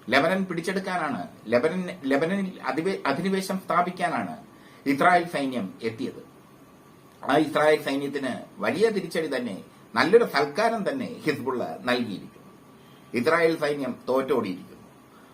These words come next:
വർദ്ധിത വീര്യത്തോടെ ഇസ്രായേൽ സൈന്യം തിരിച്ചെത്തുമെന്നാണ് ഇസ്രായേൽ പറയുന്നത്. ഇസ്രായേലി സൈനികരെ തുരത്തിയ ഹിസ്ബുള്ള ഹസൻ നസ്രുള്ള മരിച്ചിട്ടും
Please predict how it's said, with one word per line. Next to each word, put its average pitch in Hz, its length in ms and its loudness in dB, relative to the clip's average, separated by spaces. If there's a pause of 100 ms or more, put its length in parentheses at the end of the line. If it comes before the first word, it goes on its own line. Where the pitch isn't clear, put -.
(120)
വർദ്ധിത 170 340 6
വീര്യത്തോടെ 165 760 4 (100)
ഇസ്രായേൽ 160 400 2
സൈന്യം 135 420 -2 (120)
തിരിച്ചെത്തുമെന്നാണ് 131 800 -2 (160)
ഇസ്രായേൽ 117 520 0 (160)
പറയുന്നത്. 113 420 4 (720)
ഇസ്രായേലി 180 600 4
സൈനികരെ 165 640 0
തുരത്തിയ 151 460 2 (140)
ഹിസ്ബുള്ള 135 600 -4 (540)
ഹസൻ 180 300 2
നസ്രുള്ള 156 640 2
മരിച്ചിട്ടും 127 720 -2